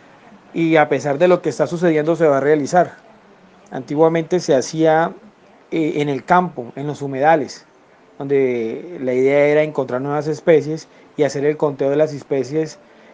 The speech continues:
eh, del, del territorio donde pertenecía a los,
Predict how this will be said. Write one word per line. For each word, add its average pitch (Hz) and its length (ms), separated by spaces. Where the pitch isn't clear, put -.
eh, 139 240
del, 131 340
del 131 400
territorio 147 580
donde 147 480
pertenecía 135 600
a 156 40
los, 165 300